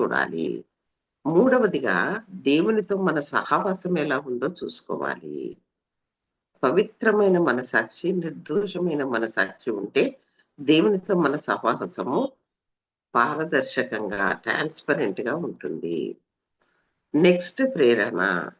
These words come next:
అభిషేకము, ఈ రెండు రక్త ప్రోక్షణ మీద ఆధారపడి ఉంటాయి. అంటే ఇప్పుడు మనకు ఫోర్ స్టెప్స్. మన హృదయం తెరుచుకోవాలి,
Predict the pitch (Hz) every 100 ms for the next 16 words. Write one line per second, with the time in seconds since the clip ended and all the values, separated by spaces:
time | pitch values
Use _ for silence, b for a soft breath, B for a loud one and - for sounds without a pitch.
0 | _ _ _ _ _ _ _ _ - -
1 | 160 160 - 202 170 135 120 85 - 123
2 | 127 123 143 196 185 135 - 202 - 170
3 | - 151 127 127 123 160 101 104 98 95
4 | 73 78 - - 69 67 - 62 58 76
5 | 55 - _ _ _ _ - - 117 226
6 | 202 - 156 143 131 143 _ - 139 135
7 | - - 127 - - - - _ _ _
8 | _ _ _ _ _ _ _ - 123 123
9 | 147 147 156 160 147 - - 135 131 165
10 | 180